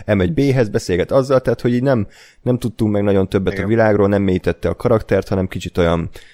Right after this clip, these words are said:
Speaker 1: olyan felesleges körök lefutását éreztem a, a Maeve-nek a szállán, az, az nekem kevésbé tetszett.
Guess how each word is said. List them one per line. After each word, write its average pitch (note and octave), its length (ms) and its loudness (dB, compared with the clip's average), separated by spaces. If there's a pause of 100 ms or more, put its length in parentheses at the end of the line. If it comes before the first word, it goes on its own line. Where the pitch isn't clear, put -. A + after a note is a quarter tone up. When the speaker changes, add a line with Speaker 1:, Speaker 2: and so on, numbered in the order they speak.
(200)
Speaker 1:
olyan F2 160 -6
felesleges F2 540 -2
körök F2 280 -2
lefutását - 680 -6
éreztem F2 480 -4
a, E2 160 0
a F#2+ 80 -2
Maeve-nek F2+ 400 -2
a E2+ 40 -4
szállán, E2+ 480 -2
az, F2 240 -6
az - 280 -10
nekem F2+ 240 -6
kevésbé E2+ 420 -4
tetszett. - 640 -12